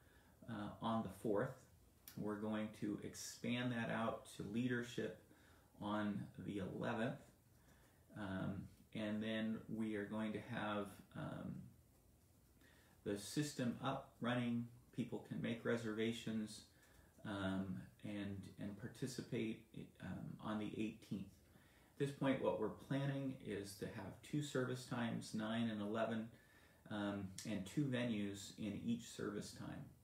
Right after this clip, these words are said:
Uh, the South Sanctuary and the North Sanctuary. And in the North Sanctuary, and the South Sanctuary,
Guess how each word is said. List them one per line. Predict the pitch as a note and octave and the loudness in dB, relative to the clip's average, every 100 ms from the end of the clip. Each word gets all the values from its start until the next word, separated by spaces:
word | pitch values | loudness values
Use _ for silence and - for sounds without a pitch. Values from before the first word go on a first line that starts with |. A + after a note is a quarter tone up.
| - | -14
Uh, | - - - - - - - - - - - | -10 -8 -8 -10 -12 -16 -20 -20 -20 -18 -10
the | |
South | - B2+ B2+ C3 - | 0 4 6 6 2
Sanctuary | C3+ C3 - C3 B2+ B2 A#2+ A#2 - - | 2 2 2 2 2 2 2 0 -4 -6
and | G2+ G2+ | -2 0
the | |
North | G#2 A#2 A#2+ | 0 2 2
Sanctuary. | - B2 A#2 - A#2 A2 A2 A2 A2+ - - - - - - - - - - | 0 0 0 0 0 4 4 2 -2 -12 -20 -20 -16 -14 -14 -18 -20 -20 -4
And | A2+ A2 G#2+ G2+ - | 2 4 4 2 2
in | B2 A#2 A2+ | 4 6 6
the | A2 | 6
North | B2 D3+ E3 | 6 6 6
Sanctuary, | - A2 G#2 - G#2+ G#2 A2 C3 C#3+ - - - | 4 0 -2 0 4 6 6 4 -2 -10 -14 0
and | A#2 A#2 | 4 6
the | A#2 | 4
South | - D3 F3+ | 4 6 6
Sanctuary, | - B2+ A#2 - A2 G#2+ G#2+ A2+ | 4 0 0 0 4 6 6 2